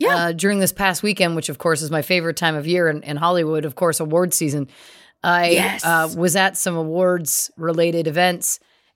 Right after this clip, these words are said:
Speaker 2: and saw young Joe Keery from Stranger Things. And I literally was like, "Excuse me," and had to, like,
Speaker 1: <laughs>
Speaker 2: go o-, over to a table, open my
Speaker 1: Yep.
Speaker 2: purse, get out my phone, and text Christy
Speaker 1: Yep.
Speaker 2: that it was like,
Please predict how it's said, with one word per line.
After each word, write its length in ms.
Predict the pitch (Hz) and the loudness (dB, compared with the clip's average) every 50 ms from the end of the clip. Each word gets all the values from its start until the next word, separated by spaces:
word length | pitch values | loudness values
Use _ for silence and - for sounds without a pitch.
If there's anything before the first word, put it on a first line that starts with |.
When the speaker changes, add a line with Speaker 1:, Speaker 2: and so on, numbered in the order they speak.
| _ - | _ -2
Speaker 2:
and 200 | 160 165 160 147 | 0 0 0 0
saw 460 | - - - 175 165 165 160 160 156 - | 0 2 2 4 4 4 4 2 0 -2
young 320 | - 165 208 240 311 330 | -2 0 0 2 2 2
Joe 180 | 247 269 254 247 | 2 2 2 2
Keery 540 | - - 190 175 160 147 139 139 135 - 151 | 0 -2 0 0 0 0 0 -4 -6 -10 -8
from 180 | - - 160 151 | -6 -4 -4 -4
Stranger 400 | - - - 170 156 147 147 151 | -2 -2 0 0 0 0 -4 -6
Things. 440 | 139 - 143 139 139 139 139 - - _ - | -6 -6 -8 -8 -8 -10 -12 -14 -16 _ -10
And 360 | 160 160 156 156 156 156 151 - - | -8 -6 -4 -4 -4 -6 -8 -6 -4
I 380 | 165 165 175 170 180 170 - _ - | -2 -2 0 -2 -4 -8 -12 _ -12
literally 760 | 185 170 185 226 269 262 - - 294 269 269 262 233 233 226 | -10 -6 -2 -2 -2 -2 -2 -4 -4 -2 -4 -2 -4 -4 -2
was 180 | 214 220 185 | -2 -2 -2
like, 240 | 165 196 185 180 - _ | 0 0 -2 -2 -2 _
"Excuse 720 | - 185 185 - - - - - 320 349 359 359 359 240 240 | -6 -6 -4 -4 -4 -4 -2 -2 0 0 2 0 0 0 -2
me," 400 | 269 269 277 277 277 269 269 - | -2 -2 -2 -4 -4 -4 -4 -4
and 140 | - 202 185 | -2 -2 0
had 140 | 185 190 185 | 0 -2 -2
to, 80 | 214 | -4
like, 200 | 202 185 190 185 - 175 165 | -2 -2 -2 -4 -4 -8 -10
Speaker 1:
<laughs> 120 | 143 - | -6 -4
Speaker 2:
go 320 | 208 214 220 233 277 285 269 - - - - | -2 0 0 0 0 -2 -4 -8 -8 -6 -2
o-, 220 | 190 220 226 226 - - - 294 | -2 -2 -2 -4 -4 -2 -2 -2
over 180 | 262 339 339 285 | 0 0 0 0
to 200 | - - 240 277 | 0 0 0 0
a 60 | - - | -2 -4
table, 460 | - 277 262 254 220 269 277 302 - - - - - - - - - - | -2 0 0 0 0 0 -2 -2 -2 -6 -14 -20 -20 -20 -20 -20 -14 -6
open 380 | - 240 285 311 - 339 330 320 | -2 -2 0 0 0 -2 -2 -2
my 120 | 277 262 | 0 0
Speaker 1:
Yep. 100 | 208 214 | 0 0
Speaker 2:
purse, 300 | 202 208 196 190 175 - | 0 0 0 -2 -2 -4
get 200 | 190 175 202 202 | -4 -2 0 2
out 220 | 220 240 262 262 | 2 0 -2 -2
my 120 | 247 247 233 | -2 -2 -2
phone, 420 | 226 - 208 190 180 175 175 175 | -2 -2 -2 -2 -2 -2 -4 -6
and 180 | - 170 185 175 | -8 -8 -8 -4
text 320 | - 202 190 180 - - | -2 -2 -2 -2 -4 -6
Christy 300 | - 214 196 - - 185 | -4 -4 -2 -2 -2 -2
Speaker 1:
Yep. 20 | 165 | -2
Speaker 2:
that 80 | 170 160 | -2 -4
it 60 | 147 | -6
was 160 | 165 165 147 | -4 -2 0
like, 180 | 180 165 156 | 0 0 -2